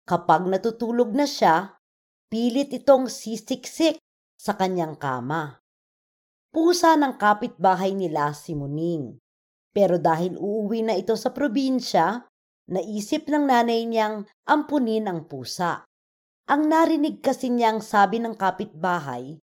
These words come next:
"Kapag may pusa sa bahay, natututo ang bata na mag-alaga ng iba."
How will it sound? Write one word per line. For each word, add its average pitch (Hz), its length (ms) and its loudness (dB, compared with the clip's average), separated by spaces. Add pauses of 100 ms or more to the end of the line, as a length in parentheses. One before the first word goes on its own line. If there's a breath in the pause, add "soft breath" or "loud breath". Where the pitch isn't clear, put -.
(500)
"Kapag 170 480 0
may 247 240 0
pusa 247 480 2
sa 285 160 0
bahay, 196 720 2 (400)
natututo 202 720 2
ang 262 240 2
bata 208 560 0 (400)
na 311 80 2
mag-alaga 180 720 0
ng 135 240 -10
iba." 139 480 -6